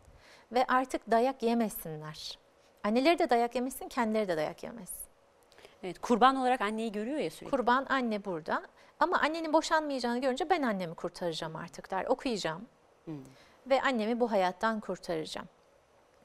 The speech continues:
Speaker 1: Ee, işte o yaşlarda bir kontrol, bir hayatın gidişatında ya da kendi ihtiyaçlarının karşılanmasında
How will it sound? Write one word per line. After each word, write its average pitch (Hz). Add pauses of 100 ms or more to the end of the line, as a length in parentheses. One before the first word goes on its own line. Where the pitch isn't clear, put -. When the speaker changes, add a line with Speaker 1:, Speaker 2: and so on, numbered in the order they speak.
(380)
Speaker 1:
Ee, 190
işte -
o 294
yaşlarda 214 (180)
bir 220
kontrol, 220 (640)
bir -
hayatın 214
gidişatında 202
ya 190
da 214
kendi 208
ihtiyaçlarının 240
karşılanmasında 175